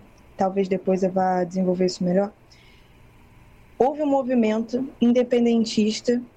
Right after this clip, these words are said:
né, dentro do Quênia, dentro da colônia do Quênia, nos anos cinquenta, que foi rechaçado, que foi violentamente controlado,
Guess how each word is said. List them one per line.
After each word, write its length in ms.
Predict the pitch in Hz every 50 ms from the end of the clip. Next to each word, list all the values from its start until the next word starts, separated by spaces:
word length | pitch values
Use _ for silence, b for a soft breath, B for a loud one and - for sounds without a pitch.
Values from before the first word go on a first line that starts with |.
| -
né, 240 | - 214 208 208 226 233 - - - _ - - - - - - - - - - - - -
dentro 340 | 226 233 247 254 240 233 220
do 120 | 214 208
Quênia, 360 | 208 - 208 196 202 208 214
dentro 220 | 202 214 226 226 -
da 100 | 226 220
colônia 480 | 220 - 220 214 214 220 240 254 254
do 120 | 226 220 214
Quênia, 420 | - - 214 202 196 202 202 202
nos 180 | 202 196 185 196
anos 180 | 196 196 196
cinquenta, 580 | - - 202 196 - 196 180 180 185 - - 240 - - - - - b b b b b b b b b b b b - - -
que 240 | - - 277 277 277
foi 1300 | - - - 262 247 240 240 240 240 240 233 233 233 226 226 220 214 208 202 202 196 196 185 180 - - - _ - - - - -
rechaçado, 920 | 208 233 262 269 - - - - - - 175 - - 220 226 226 269 311 - - _ -
que 100 | - 233
foi 880 | 240 - - 220 220 214 208 208 208 202 202 202 196 196 196 190 190 185 - - _ - - - - - - _ _ - - -
violentamente 840 | 226 254 269 277 277 269 269 247 254 247 233 220 208 208 214 -
controlado, 880 | - - 233 240 247 240 254 240 220 208 196 196 196 208 214 233 262